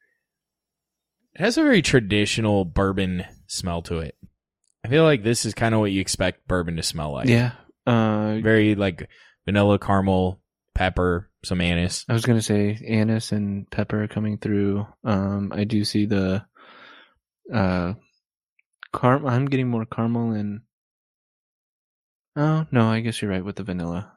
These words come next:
Speaker 2: I, I was gonna say, like, uh, brown sugar, but
Speaker 1: It's slightly floral.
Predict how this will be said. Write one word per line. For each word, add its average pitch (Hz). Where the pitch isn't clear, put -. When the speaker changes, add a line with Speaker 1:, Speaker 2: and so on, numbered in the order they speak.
Speaker 2:
I, 107
I 107
was 107
gonna 110
say, 101
like, 98
uh, 90
brown 101
sugar, 98
but 87
Speaker 1:
It's 123
slightly 196
floral. 101